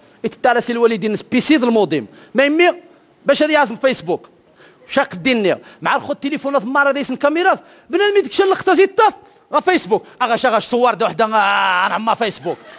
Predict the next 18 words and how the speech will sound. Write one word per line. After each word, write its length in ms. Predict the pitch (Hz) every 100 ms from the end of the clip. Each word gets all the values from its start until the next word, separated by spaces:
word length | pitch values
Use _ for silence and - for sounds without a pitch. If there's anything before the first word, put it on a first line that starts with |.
| - - - - - - - - - - - - -
أثر 320 | 359 359 349
الراس. 480 | 349 330 339 - - - - - -
يقابو 400 | 294 254 339 339
قضية 340 | 370 349 339 349
يوخ 180 | 330 302
المعيشة 540 | 302 370 339 302 320
وماتون. 680 | 294 320 381 381 330 359 349 - - -
يقيم 340 | - - 320
ذي 120 | 285
كلوب. 300 | 311 320 381 - - _
أغاش 280 | 226 247 -
أغاش 300 | 247 247 - 254 -
صور 340 | - 247 247
دا 120 | 214 240
وحدة 200 | 175 240
غنحيح 420 | 240 175 240 220
ذي 120 | 214
فيسبوك. 460 | 240 208 147 175